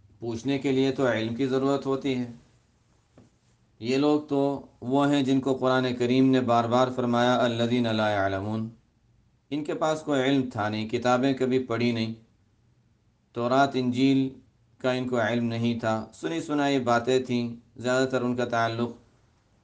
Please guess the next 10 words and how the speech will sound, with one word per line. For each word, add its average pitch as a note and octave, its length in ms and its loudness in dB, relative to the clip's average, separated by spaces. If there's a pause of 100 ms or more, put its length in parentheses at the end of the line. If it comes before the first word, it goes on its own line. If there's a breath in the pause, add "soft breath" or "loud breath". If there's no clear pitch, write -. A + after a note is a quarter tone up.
(340)
شعر A#2+ 280 0
و A#2+ 100 -4
شاعری A#2 500 -2
سے، A2+ 360 -4 (100)
عربی A#2 340 -2
کی A2+ 220 -6
زبان، A2+ 480 -2
بس C3 320 -2
یہی B2 300 2
چیزیں۔ D#2+ 320 -12